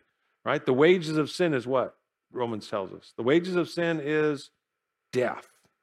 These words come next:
okay? But, but the free gift of God is eternal life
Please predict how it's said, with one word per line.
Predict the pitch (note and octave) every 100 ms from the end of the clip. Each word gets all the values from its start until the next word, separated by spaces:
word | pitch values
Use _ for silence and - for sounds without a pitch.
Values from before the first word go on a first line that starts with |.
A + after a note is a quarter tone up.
| -
okay? | A2 A#2+
But, | C3 A2+ - _ _ _
but | A#2+
the | B2
free | A#2 E3+ G3
gift | C#3+ A#2
of | G#2+ G#2
God | C3+ E3+ A2+
is | G#2
eternal | A2 - C#3+ B2
life | B2 A#2